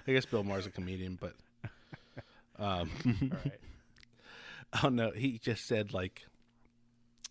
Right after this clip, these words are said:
Speaker 1: like I said, I don't, I don't always like him. So, sometimes he's good, sometimes he's not. But whatever.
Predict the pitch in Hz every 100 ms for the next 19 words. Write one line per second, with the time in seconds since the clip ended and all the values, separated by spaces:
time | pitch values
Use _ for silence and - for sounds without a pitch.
0 | - - - - - - - - - 120
1 | 117 104 98 113 - 123 117 107 98 98
2 | 101 98 113 113 - 127 117 110 101 95
3 | 92 - 90 - - 85 90 92 90 107
4 | 113 113 92 92